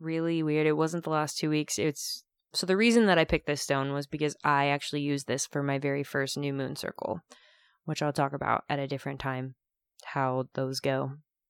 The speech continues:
Actually, that's probably a good thing to talk about on this one, because we're gonna talk a lot about, about the moon. Yeah, so I used it for my first new moon circle, um, which, so I thought it would be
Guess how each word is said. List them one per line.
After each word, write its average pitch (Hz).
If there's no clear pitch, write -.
Actually, 170
that's -
probably 160
a 139
good 139
thing 139
to 139
talk 139
about 135
on 139
this 156
one, 131
because 139
we're 139
gonna 139
talk 139
a 139
lot 131
about, 131
about 135
the 135
moon. 131
Yeah, 160
so -
I 160
used 175
it 170
for 170
my 151
first 156
new 151
moon 151
circle, 135
um, 131
which, 139
so -
I 135
thought 147
it 156
would 160
be 170